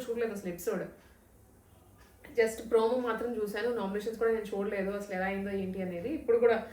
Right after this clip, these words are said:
ఆ వీడియోకి వెళ్తూ వెళ్తూ ఈ ప్రోమో చూసి ఒకసారి అసలు అప్డేట్ చేద్దామని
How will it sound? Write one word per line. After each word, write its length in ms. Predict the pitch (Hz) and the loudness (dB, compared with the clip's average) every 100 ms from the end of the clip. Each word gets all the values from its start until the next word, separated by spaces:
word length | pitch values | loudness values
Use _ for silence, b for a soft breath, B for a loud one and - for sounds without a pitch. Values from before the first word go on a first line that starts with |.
| B B - | B B -10
ఆ 80 | 196 | -6
వీడియోకి 380 | 196 202 233 233 | -4 4 4 4
వెళ్తూ 360 | 202 233 - 254 | 0 0 0 2
వెళ్తూ 340 | 226 - 285 | 2 2 -2
ఈ 200 | 269 190 | -2 -4
ప్రోమో 320 | - 233 240 | 4 4 6
చూసి 400 | 233 220 208 320 B B B - | 4 2 0 -6 B B B -4
ఒకసారి 280 | 226 240 220 | 2 2 2
అసలు 160 | 214 | 0
అప్డేట్ 520 | 190 180 175 220 - | 0 0 0 -2 0
చేద్దామని 800 | 202 185 196 202 226 214 226 202 | -4 -2 -2 -2 -8 -6 -6 -6